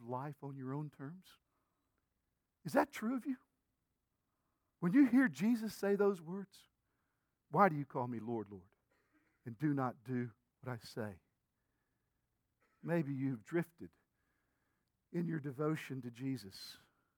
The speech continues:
Maybe over the months or years, you have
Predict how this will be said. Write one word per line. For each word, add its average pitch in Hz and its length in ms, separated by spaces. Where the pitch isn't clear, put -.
Maybe 170 380
over 156 160
the 147 80
months 156 340
or 147 80
years, 143 560
you 135 220
have 127 120